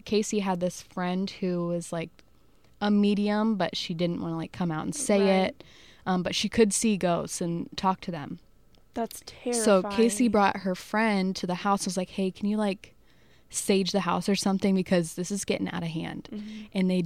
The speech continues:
Speaker 1: did, they actually performed a saging of the house. And her description of what happened to this spirit and how, like, crazy it got and intense it got is just,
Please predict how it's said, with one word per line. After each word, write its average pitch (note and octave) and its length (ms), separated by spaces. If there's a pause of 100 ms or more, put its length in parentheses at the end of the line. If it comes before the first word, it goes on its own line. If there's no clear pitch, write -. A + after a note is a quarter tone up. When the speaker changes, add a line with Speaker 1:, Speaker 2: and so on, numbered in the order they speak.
(120)
Speaker 1:
did, F#3 300
they F#3 240
actually F#3 400
performed E3+ 540
a - 40
saging E3 560
of E3 100
the E3 60
house. D#3+ 500
And F3+ 320 (500)
her A3 220
description F#3 960 (100)
of E3+ 580 (300)
what F#3+ 300
happened G3 800 (920)
to G#3 200
this F3+ 220
spirit F#3 640
and F#3+ 100
how, F3+ 260
like, F3 300 (1300)
crazy F#3+ 540
it G#3+ 120
got A3 460 (140)
and G3 120
intense F#3 460
it A3+ 140
got A#3 420
is F3+ 300
just, - 460